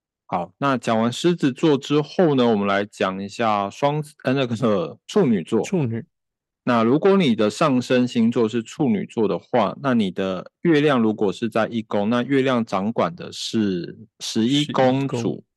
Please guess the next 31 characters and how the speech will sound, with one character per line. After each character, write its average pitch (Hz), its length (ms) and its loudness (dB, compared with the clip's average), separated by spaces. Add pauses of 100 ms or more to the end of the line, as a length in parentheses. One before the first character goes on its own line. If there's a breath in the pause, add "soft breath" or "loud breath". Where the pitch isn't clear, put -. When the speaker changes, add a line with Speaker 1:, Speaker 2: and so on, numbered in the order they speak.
(320)
Speaker 1:
那 107 340 0
你 104 140 -2
对 139 220 4
于 - 20 0
十 107 260 -4
一 120 300 -2
宫 117 280 2
有 98 160 2
什 95 200 -6
么 71 520 -10 (300)
感 95 240 -4
想 87 220 -8 (100)
吗？ 73 140 -14 (320)
Speaker 2:
我 110 120 0
们 143 200 2
就 196 160 0
先 180 320 -4
不 - 200 -8
要 175 160 -2
讨 - 220 -4
论 139 180 0
十 117 240 -6
一 120 140 -8
宫 113 300 -4
了， 104 100 -10 (400 soft breath)
先 226 320 4
看 226 180 4
到 214 160 4
月 220 200 6
处 185 280 2
女， 113 220 -2